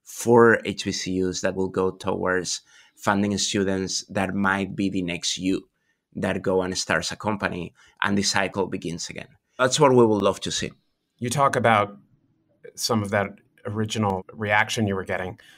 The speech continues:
Speaker 2: It sounds to some degree like folks were trying to categorize you, almost simplify things, like, "Tell me that you're a diverse investor, and I, then I can." I'm just wondering,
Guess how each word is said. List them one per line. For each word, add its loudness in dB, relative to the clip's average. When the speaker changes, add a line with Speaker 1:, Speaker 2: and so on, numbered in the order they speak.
Speaker 2:
It -4
sounds 2
to -4
some 0
degree 4
like -2
folks 0
were -2
trying 2
to -4
categorize 4
you, -6
almost 0
simplify -2
things, -8
like, -4
"Tell 0
me 2
that 0
you're 0
a -2
diverse -2
investor, -2
and -8
I, -8
then -4
I -2
can." -8
I'm 2
just -4
wondering, 6